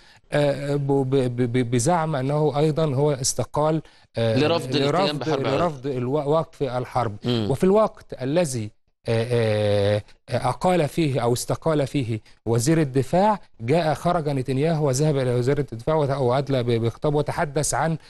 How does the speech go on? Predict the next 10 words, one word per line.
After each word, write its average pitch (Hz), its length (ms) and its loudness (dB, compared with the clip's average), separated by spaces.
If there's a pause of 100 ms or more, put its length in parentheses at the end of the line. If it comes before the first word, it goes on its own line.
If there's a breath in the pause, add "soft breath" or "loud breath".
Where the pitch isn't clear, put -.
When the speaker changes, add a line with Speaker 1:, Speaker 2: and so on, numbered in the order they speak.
(160 loud breath)
Speaker 1:
أن 131 160 0
إسرائيل 131 420 0
ذاهبة 123 540 0
إلى 113 220 0
حرب 117 400 -6 (120)
كبرى. 104 380 0
Speaker 2:
نعم. 120 260 0
Speaker 1:
هو 120 120 2
بيتحدث 127 800 -2
هنا، 113 220 0